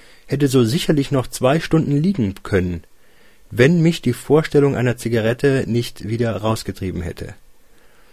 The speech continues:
Ich rauche ja grundsätzlich nicht im Bett und überhaupt nicht im Schlafzimmer. Rauche auch nicht ungeduscht, mag das nicht.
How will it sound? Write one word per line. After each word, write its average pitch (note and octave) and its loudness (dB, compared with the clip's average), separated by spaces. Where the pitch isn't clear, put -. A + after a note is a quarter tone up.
Ich G#2+ -4
rauche C#3 4
ja A#2+ 4
grundsätzlich - 0
nicht G#2+ -2
im G#2+ -4
Bett G2 -6
und G#2+ -2
überhaupt A2 -2
nicht C3+ -4
im C#3+ -4
Schlafzimmer. - -8
Rauche D3+ 2
auch - -2
nicht - -4
ungeduscht, D3+ 0
mag D3 -4
das F#2 -4
nicht. - -10